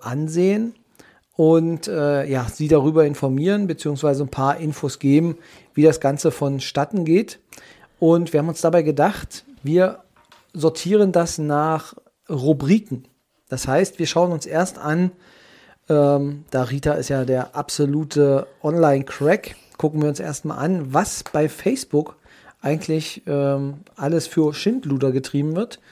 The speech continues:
Instagram machen wir einen kleinen Abstecher, aber danach schauen wir auch S M S und Telefon,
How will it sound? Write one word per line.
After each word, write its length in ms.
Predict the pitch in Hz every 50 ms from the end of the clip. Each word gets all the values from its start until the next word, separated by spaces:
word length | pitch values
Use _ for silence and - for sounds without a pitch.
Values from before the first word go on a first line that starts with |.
| - - - - - - _ _
Instagram 800 | 156 160 190 - - - 185 160 160 160 156 151 160 160 156 - - _ -
machen 280 | 143 143 139 - 143
wir 80 | 135 131
einen 100 | 131 131
kleinen 240 | - 151 139 127 123
Abstecher, 560 | 151 160 - - - 175 160 160 175 160 156 - - - - - -
aber 220 | - 147 147 147 147
danach 280 | 147 139 139 160 175
schauen 340 | - - - 143 165 185 180
wir 160 | 170 165 165
auch 320 | - 160 151 156 151 - - - _ _
S 220 | 160 156 156 -
M 140 | 185 156 -
S 400 | - 151 170 - - - - - _ _ _ _ _
und 460 | - 170 170 190 185 - - _ _
Telefon, 640 | - 190 226 240 - - - 123 120 131 156 190